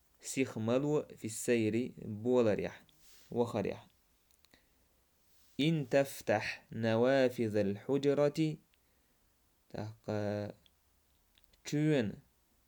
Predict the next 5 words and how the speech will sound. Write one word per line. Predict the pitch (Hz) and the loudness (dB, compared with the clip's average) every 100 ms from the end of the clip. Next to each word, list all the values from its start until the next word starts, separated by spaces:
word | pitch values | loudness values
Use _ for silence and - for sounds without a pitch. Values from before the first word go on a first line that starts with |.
| _ _ _ _ _ | _ _ _ _ _
كورش | - 143 131 113 - | -4 2 4 2 -2
أحد | 110 110 - 131 127 | -6 -6 -4 -4 2
يلح | 127 113 110 135 160 - - _ _ _ _ - | 4 4 4 2 0 -4 -18 _ _ _ _ 0
يتجدد | 123 123 117 110 135 135 110 123 147 - - _ _ _ _ _ _ | 4 4 4 2 2 0 0 2 2 2 -8 _ _ _ _ _ _
هواؤها. | 120 120 117 113 127 123 110 - | 0 4 6 4 2 0 0 -4